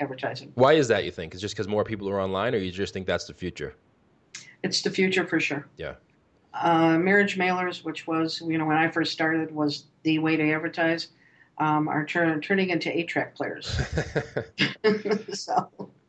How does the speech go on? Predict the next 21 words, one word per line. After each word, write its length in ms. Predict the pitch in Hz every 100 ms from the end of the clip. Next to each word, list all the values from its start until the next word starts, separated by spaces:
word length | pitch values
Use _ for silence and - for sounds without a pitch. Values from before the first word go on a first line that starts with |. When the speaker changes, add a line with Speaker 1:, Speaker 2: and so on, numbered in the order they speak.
| _ _ _ - - - - -
Speaker 2:
I, 120 | 92 101
Speaker 1:
uh, 240 | 160 160
Speaker 2:
yeah, 120 | 107
I 40 | 98
Speaker 1:
th- 100 | 101
Speaker 2:
totally 280 | 117 101 95
agree 200 | 92 90
with 100 | 85
you. 100 | 87
I 100 | 98
know 160 | 101
my 200 | 98 95
kids 300 | - 90 82
that 280 | 85 80 - -
they're, 300 | 87 87 82 -
they're, 280 | 95 87 82 -
you 140 | 95
know, 160 | 80 76 _ _ -
young 260 | 101 95 90
teens 340 | 104 95 82
that, 260 | 80 76